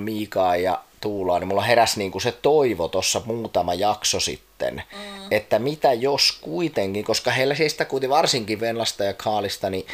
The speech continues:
Speaker 1: näki kuitenkin jo pitkän aikaa, että siellä on niinku paljon aineksia siihen onnistumiseen, jos he vaan, mä taisin sitä sanoakin, että jos he vaan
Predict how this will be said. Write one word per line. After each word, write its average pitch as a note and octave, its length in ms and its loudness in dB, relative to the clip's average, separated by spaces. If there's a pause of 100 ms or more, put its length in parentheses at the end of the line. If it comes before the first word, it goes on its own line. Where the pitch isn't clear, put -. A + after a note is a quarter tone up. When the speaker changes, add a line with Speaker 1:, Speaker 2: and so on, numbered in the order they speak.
(400)
Speaker 1:
näki A#2 440 0
kuitenkin G#2 520 -2
jo G2 60 0
pitkän A2+ 420 -2
aikaa, A2 520 0
että - 140 -4
siellä G#2 120 2
on G2 40 -2
niinku G2+ 260 -6
paljon B2+ 440 4
aineksia G#2+ 680 -2
siihen G2+ 280 -4
onnistumiseen, F#2+ 840 -4
jos F#2 280 -2
he G2+ 120 -4
vaan, G#2+ 460 0 (240)
mä F#2+ 120 -6
taisin G#2+ 220 0
sitä C3+ 140 -4
sanoakin, A2 600 2
että F2 140 -6
jos F#2 180 -4
he G2+ 100 -6
vaan G#2 200 -2